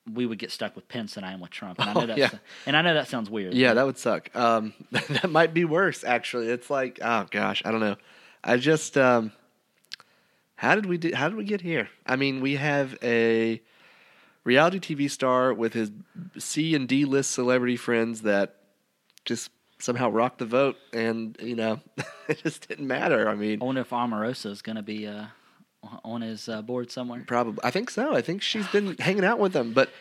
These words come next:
Speaker 2: here, here's the thing about the Electoral College, to go, kinda go back to that. Um, should it exist in today? 'Cause it was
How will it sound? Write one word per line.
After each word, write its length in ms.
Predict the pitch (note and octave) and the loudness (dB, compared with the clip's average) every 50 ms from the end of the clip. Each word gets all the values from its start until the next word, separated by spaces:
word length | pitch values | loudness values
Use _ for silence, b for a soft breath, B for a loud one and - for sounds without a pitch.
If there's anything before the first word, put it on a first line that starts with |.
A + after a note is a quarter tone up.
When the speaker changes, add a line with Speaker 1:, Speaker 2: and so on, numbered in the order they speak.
| B B | B B
Speaker 2:
here, 180 | - A#3 B3+ | 0 0 0
here's 260 | F#3 C3 D3+ A3+ B3 B3 | 2 2 2 2 2 2
the 60 | A#3 | 0
thing 140 | - A3+ G#3+ | -2 0 2
about 160 | G3 F3+ F3+ | 2 2 2
the 80 | F3 | 4
Electoral 340 | E3 D#3 - - - D3+ C#3+ | 2 2 2 0 0 0 0
College, 300 | B2+ - A#2 A2 G#2 G2+ | 0 2 2 2 2 0
to 120 | - G#2 G#2 | 0 -2 -2
go, 120 | G#2+ G#2+ | -2 -4
kinda 240 | - - B2+ A#2+ A#2 | -4 -2 -2 0 0
go 80 | A#2 | 2
back 180 | A2+ A#2 A2+ - | 2 0 -2 -2
to 80 | - A#2 | -2 -2
that. 200 | G#2+ F#2 - - b b b b b b b b b - | 0 0 0 -4 b b b b b b b b b 2
Um, 320 | A#2 A#2+ A#2+ A#2 A2+ A2 _ _ _ _ _ _ _ _ _ _ _ _ _ _ _ _ | 4 4 4 4 0 -4 _ _ _ _ _ _ _ _ _ _ _ _ _ _ _ _
should 240 | - - G3+ F#3+ G#3 | 2 4 4 4 4
it 80 | G3+ | 4
exist 420 | G3 F3+ D3+ C#3+ F3 F3+ F3+ - D#3+ | 0 -2 0 0 0 0 0 -2 -6
in 80 | D#3 | -6
today? 340 | D3 - C#3 C#3 C#3+ - - | -4 -2 0 0 0 0 -2
'Cause 220 | - - D3+ C3 - | -2 -2 -2 0 0
it 120 | D3 D#3+ | 0 2
was 220 | E3+ F3+ E3+ - | 2 2 2 -2